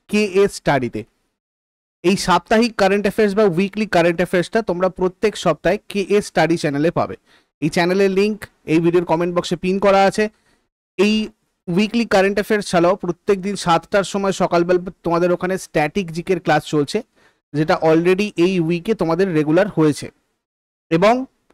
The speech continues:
রবিবার ছাড়া প্রত্যেক দিন তোমরা এই চ্যানেলেও ক্লাস পাবে এবং আগামী সপ্তাহ থেকে তোমাদের এগারোটার সময় ইংরাজি এবং বাংলা ক্লাস অল্টারনেটিভ ডেজে তোমাদের কিন্তু এখানে স্টার্ট হচ্ছে।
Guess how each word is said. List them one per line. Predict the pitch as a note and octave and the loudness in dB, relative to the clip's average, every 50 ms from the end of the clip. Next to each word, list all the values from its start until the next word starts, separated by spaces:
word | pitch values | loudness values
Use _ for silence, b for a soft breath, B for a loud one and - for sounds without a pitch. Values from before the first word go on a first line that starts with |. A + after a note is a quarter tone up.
| _ - | _ -4
রবিবার | D3 D3+ E3 F3+ F3+ A3 A3+ A#3+ A#3+ A#3 | 0 2 4 4 4 4 4 4 4 2
ছাড়া | - - A3 A3 A#3+ C4 | 2 2 2 4 4 2
প্রত্যেক | - G#3 F#3 F3+ - - G#3+ G#3+ F#3+ | 2 0 -2 -2 0 0 -2 -2 0
দিন | F3+ G#3+ A3 F#3 | -2 -6 -4 -2
তোমরা | G3 F3+ F#3+ F#3+ F3 - | -2 0 0 0 0 0
এই | E3 F3 F3 | 0 -2 -2
চ্যানেলেও | - - F#3 F3+ F#3 F#3+ F#3 F#3+ | -2 -2 -2 0 0 2 2 2
ক্লাস | F3 F#3 E3 E3 D#3+ - | 2 2 0 0 0 0
পাবে | - F#3 F#3+ B3 | 0 0 0 0
এবং | C4 A3+ F#3 E3+ - - | 0 0 -2 -2 -4 -2
আগামী | C#3+ D3 D3+ E3+ F3+ G3 G#3+ | -2 -2 0 0 0 0 0
সপ্তাহ | - - F3+ F3 - E3+ E3 | 0 -2 -2 -2 0 0 0
থেকে | - C#3+ C3 D#3+ A3 - b b b b b b b - | 0 -2 -4 -4 -6 -8 b b b b b b b -2
তোমাদের | D#3+ F3 E3+ F#3+ G3 - | 0 2 2 2 0 0
এগারোটার | - D#3+ D#3 D#3 F3 F3 F#3+ F#3 G#3+ G#3 | 0 0 2 2 2 2 2 2 0 0
সময় | - - - D#3 D3 D3 F#3+ C4 - _ _ - _ _ _ _ _ _ _ _ _ - | 0 0 -2 0 0 0 -2 -2 -6 _ _ -20 _ _ _ _ _ _ _ _ _ -2
ইংরাজি | F#3 G3 G#3 G#3+ G#3+ G#3+ A3 G#3+ F#3+ A#3 B3 B3+ C4+ A#3+ - | 0 0 2 4 4 6 4 4 4 2 0 0 -2 -2 0
এবং | F3 F3+ G3 G3+ G3 F#3 | 0 2 2 2 2 2
বাংলা | D3 E3 E3 E3+ E3+ F3 F3+ F3+ F3+ | 2 2 2 2 4 4 4 2 2
ক্লাস | - E3 D#3 D3+ F#3 - - - | 2 2 2 2 2 0 -2 0
অল্টারনেটিভ | G#3 D#3+ D#3 - F3+ F3 F3+ F3+ E3 F#3 F3 D3 | 0 2 2 2 0 0 0 0 -2 -2 -2 0
ডেজে | D#3 D#3 D3+ D#3 G3 G3+ | 0 0 2 2 0 0
তোমাদের | - D3+ D3+ D3 D3 D#3 | 0 -2 -2 -2 -2 -4
কিন্তু | D3+ - E3 D#3+ F3+ E3+ | -4 -4 -4 -2 -2 -2
এখানে | D#3+ F#3+ G#3 B3+ | -2 -2 -4 -6
স্টার্ট | - - - D#3 B2 A#2 - C3 | -6 -4 -2 0 0 -2 -2 -6
হচ্ছে। | G#2 - - - | -12 -12 -12 -16